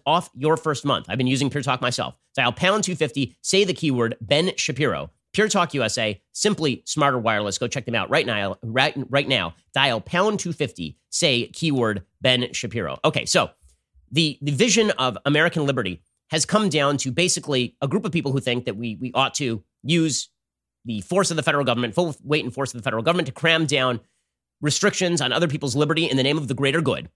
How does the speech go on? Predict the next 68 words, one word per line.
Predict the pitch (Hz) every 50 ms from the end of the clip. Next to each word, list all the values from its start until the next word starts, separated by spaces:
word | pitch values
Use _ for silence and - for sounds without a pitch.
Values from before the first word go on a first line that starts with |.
| _ _ _ _ _ -
And | - 160
there | 190 190
are | 175
people | 226 220 247
on | 240 226
the | 202 208
right | 226 170
who | 156 160
say | - 170 156
this | 151 156 -
too, | - 196 80 67
right? | 101 98 101 - _ _ _ _ _ _ _ _ _ _ _ _ _ _ -
And | 131 135 139 127 -
there | 127 131
are |
people | 113 165 175 175
on | 156
the | 156
left | 180 226 - - -
and | 175 180 180
the |
right | 170 - 95 -
who | 117 135
have | 127 117
basically | 175 190 185 196 - 175 151
abandoned | 131 123 147 156 170 175 143 147 113 110
the | 110 117 107
original | 110 143 156 - 165 156 135
founding | - 143 139 139 131
notions | 127 131 131 - 139 123
of | 107 117
liberty, | 139 156 127 104 73 - - _ _ _ _ _ _ _ -
that | 147 135 139 - _ _ _ _ _ _ _ _ _ _ _ _ _ -
as | 135 135
long | 143 147 165
as | 175 175
I'm | 170 175
not | 170 147
invading | 160 147 156 160 160
your | 147 139
rights, | 151 160 151
I | 147
get | 135 127 110
to | 127
do | 120
what | 127 120
I | 117
want, | 117 107 80 58 - _ _ _ _ _ _ _ _ _ _ _ -
right? | 127 123 -
Instead, | 143 147 139 - - 240 220 165 143
they | 135 139
want | 143 151 156 151
to | - 151 131
promote | - - 147 156 160 - - -
the | 160
greater | 143 143 147 143 131 127
good | 113 120 123 95 87 95
using | 113 131 117 139 135 131
the | -
power | 120 - 131 135 127 123 113 113 - -
of | 123
government. | 113 131 107 104 95 73 - _ _ _ _ _ _ _ _ _ _ -
And | 156 175
then | 226 277 247 196
when | 180 170
it | 170 -
turns | 175 190 185 143
out | 147 135 165 180